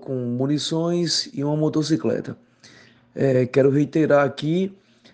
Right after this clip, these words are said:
a, a comunhão das forças de segurança, das organizações de segurança pública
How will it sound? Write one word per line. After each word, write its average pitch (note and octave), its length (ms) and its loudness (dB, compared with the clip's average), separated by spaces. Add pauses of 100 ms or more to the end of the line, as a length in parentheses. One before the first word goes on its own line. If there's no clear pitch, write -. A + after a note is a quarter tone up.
(140)
a, A#2+ 720 0
a - 20 -8
comunhão D#3+ 840 2 (840)
das C3+ 300 2
forças C#3 280 -4
de C3 120 0
segurança, B2+ 640 0
das B2+ 240 2
organizações B2 500 0
de - 40 -12
segurança B2 340 -2
pública C3 400 -4